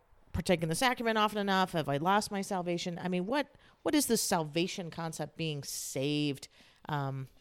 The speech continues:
and what am I being saved from or to? And so as you think about it, sometimes it's, it's sometimes a little bit harder to put your finger on it. And as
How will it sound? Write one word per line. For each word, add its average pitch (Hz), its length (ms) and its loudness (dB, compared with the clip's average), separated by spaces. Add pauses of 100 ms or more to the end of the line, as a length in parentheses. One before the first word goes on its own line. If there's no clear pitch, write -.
and 170 120 0
what 294 120 -2
am 381 80 -2
I - 60 2
being 196 200 -2
saved 185 320 0
from 220 560 -2
or 151 160 -4 (140)
to? 262 420 -4
And 151 160 -4 (380)
so 294 120 4
as 285 240 6
you 330 100 4
think 427 200 0
about 254 220 4
it, 220 100 0
sometimes 226 480 -2
it's, 208 240 -4
it's - 180 -4
sometimes 302 340 -4
a - 20 -2
little 202 100 2
bit 196 140 4
harder 185 320 6
to 160 80 4
put 165 160 4
your 147 100 -4
finger 208 220 -2
on 156 100 4
it. 143 80 -2 (400)
And 208 260 -2 (280)
as 220 240 4